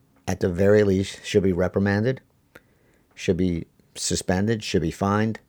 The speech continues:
but he won't be. And now this is two times in, in, you know, this year, twice this year that this has happened,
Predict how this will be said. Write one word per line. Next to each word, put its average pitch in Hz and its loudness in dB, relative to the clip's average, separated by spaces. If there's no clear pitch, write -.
but 104 4
he 110 4
won't 95 -2
be. 71 -8
And 95 0
now 101 4
this 104 2
is - -4
two 147 0
times 95 2
in, 92 0
in, 95 -2
you 104 0
know, 90 -2
this 98 0
year, 95 2
twice 113 2
this 104 0
year 95 0
that 87 -2
this 95 -2
has 82 -4
happened, 90 -2